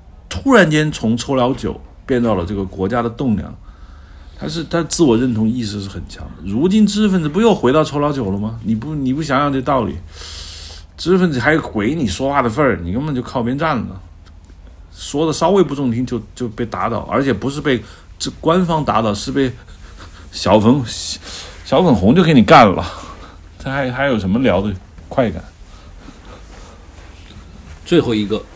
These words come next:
Speaker 2: 我们聊了多久了？
Speaker 1: 一小时十一分。
Speaker 2: 已经够长了。我们最后我觉得打个底啊，我觉得国策电影我们还，还，我觉得还是有空间再往下讲。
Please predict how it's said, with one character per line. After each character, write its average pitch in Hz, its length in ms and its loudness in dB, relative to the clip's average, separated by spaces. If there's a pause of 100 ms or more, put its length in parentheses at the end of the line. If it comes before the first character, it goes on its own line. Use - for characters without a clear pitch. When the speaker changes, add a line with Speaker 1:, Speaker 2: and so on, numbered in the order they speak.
(300)
Speaker 2:
我 95 60 -8
们 120 80 0
聊 117 160 2
了 101 60 0
多 98 160 -2
久 110 160 -4
了？ 82 120 -8 (800)
Speaker 1:
一 143 100 -6
小 104 200 0
时 92 100 -4
十 95 180 -6
一 117 120 -2
分。 120 160 -8 (440)
Speaker 2:
已 95 60 -12
经 117 180 -6
够 131 200 -2
长 82 260 -10
了。 85 100 -8
我 87 40 -8
们 95 80 -6
最 175 160 -2
后 104 140 -2
我 98 60 -2
觉 101 120 -2
得 123 240 -2 (140)
打 101 160 -2
个 151 100 0
底 87 360 -8
啊， - 200 -10 (640)
我 131 60 -10
觉 165 80 -2
得 - 20 -4
国 185 140 0
策 196 100 4
电 180 140 6
影 131 60 8
我 131 80 2
们 - 80 -4
还， 135 240 2 (260)
还， 123 180 -2
我 135 80 0
觉 143 80 -2
得 160 60 -2
还 110 220 -6
是 131 100 -10
有 107 60 -2
空 139 200 -8
间 131 160 -8
再 120 120 -6
往 87 100 -12
下 104 220 -14
讲。 - 160 -20